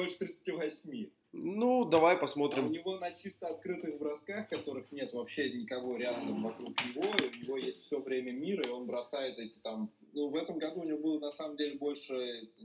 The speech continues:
Speaker 1: наверное, тридцати трех. Но это все равно ты всегда смотришь на него и думаешь:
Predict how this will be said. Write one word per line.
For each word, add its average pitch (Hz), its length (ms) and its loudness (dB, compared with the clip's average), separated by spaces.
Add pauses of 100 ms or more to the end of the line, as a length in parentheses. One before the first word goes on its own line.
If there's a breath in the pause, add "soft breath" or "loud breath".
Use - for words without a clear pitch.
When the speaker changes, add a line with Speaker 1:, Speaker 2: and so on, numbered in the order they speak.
Speaker 1:
наверное, 117 360 -6
тридцати - 460 -6
трех. 113 300 -2 (760)
Но 135 180 0
это 143 160 0
все - 140 -4
равно 175 240 -2
ты 156 140 -2
всегда 147 340 -4
смотришь 156 540 -4
на 131 60 -6
него 131 280 -2
и 120 80 -2 (220)
думаешь: 131 500 -4